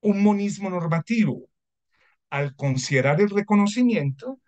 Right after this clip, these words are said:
como la categoría central y la redistribución como una categoría derivada.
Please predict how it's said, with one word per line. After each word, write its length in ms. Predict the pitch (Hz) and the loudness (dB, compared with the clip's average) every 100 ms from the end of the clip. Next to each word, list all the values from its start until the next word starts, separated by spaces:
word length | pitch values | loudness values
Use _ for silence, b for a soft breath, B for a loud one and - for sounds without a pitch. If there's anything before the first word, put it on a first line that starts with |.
| _ _ _ - | _ _ _ -6
como 200 | 175 147 | -2 -2
la 140 | 135 | -2
categoría 580 | 131 - 143 139 147 170 | -6 -4 -2 0 0 0
central 680 | 190 202 202 165 131 156 240 226 _ _ _ _ | 2 2 2 0 -2 -2 -6 -12 _ _ _ _
y 80 | 180 | -2
la 160 | 156 | -2
redistribución 1400 | 135 - 170 185 - - 202 196 - 190 175 196 208 - | 0 -2 -2 -2 -2 -2 0 -2 -2 0 2 0 -6 -6
como 260 | - 151 131 | -2 0 0
una 240 | 131 151 | 0 -2
categoría 600 | 147 139 131 120 123 131 | -6 -10 -6 -2 0 2
derivada. 560 | 135 131 143 170 147 | 2 0 2 2 0